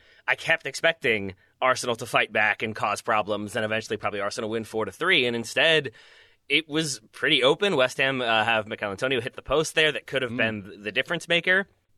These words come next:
Speaker 1: And it did feel like a really open-ended game that either team could have won, which maybe isn't what I was expecting, knowing the scoreline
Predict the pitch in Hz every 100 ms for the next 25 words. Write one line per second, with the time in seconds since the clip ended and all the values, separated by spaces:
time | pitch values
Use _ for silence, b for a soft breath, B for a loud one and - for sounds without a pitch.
0 | _ _ _ _ - 147 160 147 175 -
1 | 175 160 135 139 143 127 131 127 120 110
2 | 120 127 110 110 123 120 - 123 104 110
3 | 90 98 131 147 110 - 120 143 135 139
4 | 151 123 110 107 104 123 113 120 107 104
5 | 107 110 104 98 - 107 107 101 98 95
6 | 90